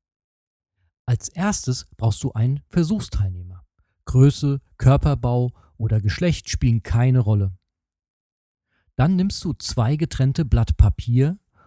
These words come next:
und malst auf das eine einen glücklichen Smiley und auf das andere einen traurigen Smiley. Achte darauf,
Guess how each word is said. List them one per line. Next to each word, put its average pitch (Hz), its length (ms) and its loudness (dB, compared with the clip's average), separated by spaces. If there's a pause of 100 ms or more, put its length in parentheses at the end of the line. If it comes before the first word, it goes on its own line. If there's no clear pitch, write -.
und 139 180 4
malst 123 380 4
auf 107 160 -2
das - 300 -2
eine 143 400 2 (180)
einen 165 340 2
glücklichen 139 540 -2
Smiley 113 680 -2 (200)
und 107 100 -6
auf 98 180 -2
das - 220 -6
andere 127 560 -2
einen 139 340 0
traurigen 113 680 0
Smiley. 92 560 -8 (880)
Achte 127 280 -2
darauf, 160 420 -2